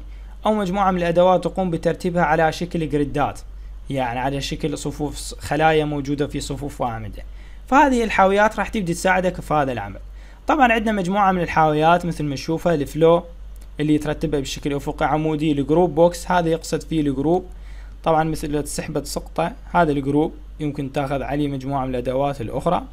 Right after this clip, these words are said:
عندنا البانل أهم حاوية موجودة عندنا اللي هي تعتبر عندنا حاوية قياسية تضع فيها مجموعة أدوات. عندنا هنا مقسم،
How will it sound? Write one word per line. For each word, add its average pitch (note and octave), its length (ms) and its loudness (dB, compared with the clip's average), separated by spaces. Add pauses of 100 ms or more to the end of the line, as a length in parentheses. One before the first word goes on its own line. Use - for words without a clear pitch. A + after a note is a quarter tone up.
(360)
عندنا F#3 240 2
البانل E3+ 400 2
أهم E3 280 0
حاوية D#3+ 340 4
موجودة C#3 460 0
عندنا E3 360 -2 (580)
اللي E3 120 4
هي E3 60 8
تعتبر D#3+ 460 0
عندنا D3+ 220 -2
حاوية D#3+ 340 4
قياسية C#3 520 0
تضع C3+ 240 -4
فيها C3+ 240 -4
مجموعة C3+ 460 -6
أدوات. A#2+ 520 -2 (1400)
عندنا G#3 240 2
هنا F#3 140 6
مقسم، F3 540 0